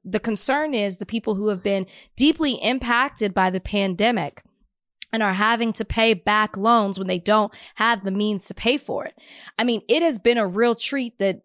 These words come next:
that has been frozen for as long as it has. And now the fact that it's coming, 'cause they're already starting to send the emails. It's like, "Set up your direct deposit. It's coming back. Do you need to consolidate your bo-,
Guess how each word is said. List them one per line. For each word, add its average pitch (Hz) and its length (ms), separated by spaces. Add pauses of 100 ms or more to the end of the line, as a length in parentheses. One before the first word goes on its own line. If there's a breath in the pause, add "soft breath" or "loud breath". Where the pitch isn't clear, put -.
(140)
that 220 180
has 226 160
been 202 160
frozen 208 520
for 185 180
as 170 160
long 175 200
as 160 80
it 156 80
has. 175 440
And 180 100
now 208 220
the 214 80
fact 202 240
that 190 100
it's 170 140
coming, 214 260
'cause 208 80
they're 262 180
already 254 260
starting 247 260
to - 40
send 233 160
the 220 60
emails. 233 440 (400 loud breath)
It's - 180
like, 233 200 (920 loud breath)
"Set 202 240
up 208 140
your 233 120
direct 240 360
deposit. 294 600 (360 loud breath)
It's 214 220
coming 247 420
back. 254 400 (480 loud breath)
Do 202 100
you 240 220
need 262 200
to 262 80
consolidate 269 680
your 277 80
bo-, 302 220